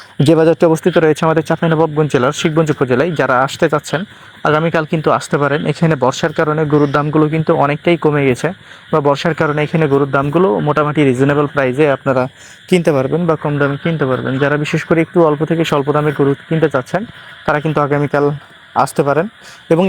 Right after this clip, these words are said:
এই ভিডিওটি সম্পূর্ণ দেখবেন। এই বাজারটি সম্পর্কে আপনাদেরকে ভালো কিছু আমরা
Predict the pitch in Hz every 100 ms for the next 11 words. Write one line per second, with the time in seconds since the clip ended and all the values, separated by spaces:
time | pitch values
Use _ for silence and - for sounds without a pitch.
0 | 180 165 170 165 - 165 160 156 147 147
1 | 208 175 151 139 143 147 - 143 147 185
2 | 165 143 139 143 135 139 135 156 143